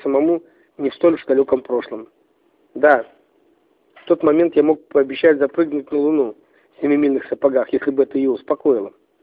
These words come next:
«Даже раскиданные по свету, они могут оставаться опасными», прошептала Элизабет. И ее голос переполнял ужас.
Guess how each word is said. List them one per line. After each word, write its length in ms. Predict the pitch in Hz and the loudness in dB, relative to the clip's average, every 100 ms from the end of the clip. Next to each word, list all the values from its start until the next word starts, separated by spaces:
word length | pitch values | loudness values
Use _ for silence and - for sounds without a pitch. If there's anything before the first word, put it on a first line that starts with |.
| _ _ _ _ _ _ _ _ _ _ - _ _ - | _ _ _ _ _ _ _ _ _ _ -20 _ _ 2
«Даже 240 | 160 151 | 4 6
раскиданные 420 | 147 - 147 143 | 4 2 0 0
по 140 | 135 139 | 0 -2
свету, 400 | 151 156 151 - _ _ | 0 -2 -4 -10 _ _
они 200 | 131 131 | -6 0
могут 240 | 139 131 | 0 0
оставаться 460 | 135 - 135 123 127 | -8 -2 0 0 -6
опасными», 500 | - 123 - 104 101 _ _ - | -4 -4 -4 -14 -14 _ _ -12
прошептала 580 | 120 - - 127 123 | -10 -10 -8 -6 -4
Элизабет. 420 | 117 117 110 104 - _ _ _ _ _ _ - | -4 -8 -12 -16 -20 _ _ _ _ _ _ -4
И 60 | |
ее 200 | 139 147 | 2 4
голос 280 | 151 175 170 | 6 4 4
переполнял 580 | - 135 - 123 143 147 - | -2 -6 -2 2 2 0 -4
ужас. 260 | 131 113 | -8 -8